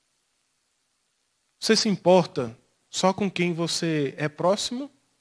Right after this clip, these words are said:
Ou você se importa também com aqueles que você não tem tanta proximidade? Quando você recebe uma notícia de uma pessoa que você não conhece,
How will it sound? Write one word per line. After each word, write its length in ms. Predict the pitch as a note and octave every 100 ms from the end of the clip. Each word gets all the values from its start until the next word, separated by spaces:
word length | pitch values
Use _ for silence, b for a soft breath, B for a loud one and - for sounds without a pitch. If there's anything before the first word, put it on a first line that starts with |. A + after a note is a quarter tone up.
| _ _ _ _ _ _ _ _ _ _ _ _ _ _ _ _ _ _ _ _ _ _ _ _ _ _ -
Ou 120 | F3+
você 240 | F#3 F#3
se 140 | F3+ F#3
importa 340 | - E3+ E3+
também 300 | - E3 D#3
com 80 | D#3+
aqueles 320 | D3+ D#3+ D3+
que 80 | D3+
você 260 | D#3 D3+ D#3+
não 140 | D#3
tem 160 | D#3 D3+
tanta 240 | D#3 C#3+
proximidade? 800 | D3+ C#3+ C#3+ C#3 A#2+ G#2 F#2+ - - _ _ _ _ b b
Quando 140 | - A3+
você 240 | A#3 A#3+
recebe 420 | G#3+ G#3 A3+ G3+
uma 140 | A3 A3
notícia 400 | G#3 - G3 G3
de 80 | F#3+
uma 100 | G3
pessoa 360 | F#3+ - F3+
que 40 | E3
você 220 | F3 F#3
não 140 | F#3
conhece, 580 | G3 F3+ C#3+ B2+ -